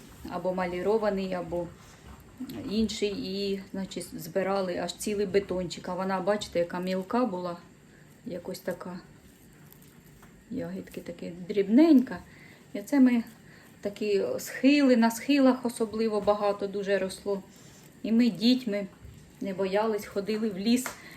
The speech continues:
інколи самі. Я також ходила й по гриби у бабусі сама, ліс там за городами, за полем, м, за колхозним. І збирала і гриби, і, і суничку також.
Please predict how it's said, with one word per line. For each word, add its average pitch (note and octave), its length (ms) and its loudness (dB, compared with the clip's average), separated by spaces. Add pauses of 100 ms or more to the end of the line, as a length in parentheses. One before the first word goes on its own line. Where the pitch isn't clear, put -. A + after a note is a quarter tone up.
(120)
інколи A3 480 4
самі. G#3 460 2
Я F#3+ 260 -2
також F#3+ 420 -4 (340)
ходила G3 400 0
й F#3 40 2
по F#3+ 160 0
гриби G3 500 2
у G3 160 -2
бабусі G3+ 520 0
сама, G3 480 -2 (200)
ліс G3 320 -6
там F#3 240 -6
за F#3 140 -2
городами, G3 720 0
за F3 140 -4
полем, G#3 460 -2 (640)
м, G3 320 -6 (100)
за F#3 160 -4
колхозним. F#3+ 720 -2 (800)
І A#3+ 120 0
збирала G3 600 -2 (680)
і G3+ 100 -6
гриби, F#3 420 0
і, G3 240 -4 (260)
і F#3 100 -4
суничку F#3+ 580 -8
також. F3 400 -10